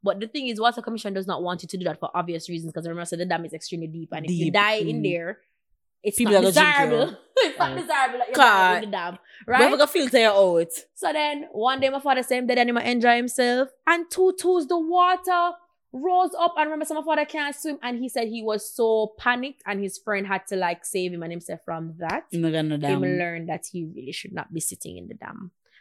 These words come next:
Speaker 1: So I'm wondering if
Speaker 2: Ah,
Speaker 1: that
Speaker 2: that's
Speaker 1: took
Speaker 2: it, Africa. That?
Speaker 1: Why would you be sitting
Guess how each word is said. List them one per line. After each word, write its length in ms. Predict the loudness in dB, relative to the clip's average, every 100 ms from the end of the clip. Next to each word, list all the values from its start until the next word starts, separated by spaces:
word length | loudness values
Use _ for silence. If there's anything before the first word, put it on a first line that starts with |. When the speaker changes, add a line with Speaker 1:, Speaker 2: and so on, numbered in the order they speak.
| -6
Speaker 1:
So 100 | -4
I'm 80 |
wondering 240 | -2 -2 0
if 60 |
Speaker 2:
Ah, 60 | 2
Speaker 1:
that 40 | 6 4 4
Speaker 2:
that's 20 |
Speaker 1:
took 120 | 2
Speaker 2:
it, 200 | 0 -2
Africa. 500 | -2 -2 -2 4 4 4 -2 -20 -20 _ _ _ _ _ _ _ _ _ -14 -14 _ _ _ _ _
That? 580 | -4 -2 6 6 6 0 -8 -14 -12 -16 -10
Speaker 1:
Why 340 | 0 4 4
would 100 | 4 2
you 100 | 4
be 80 |
sitting 760 | 2 2 0 2 0 -2 -6 -10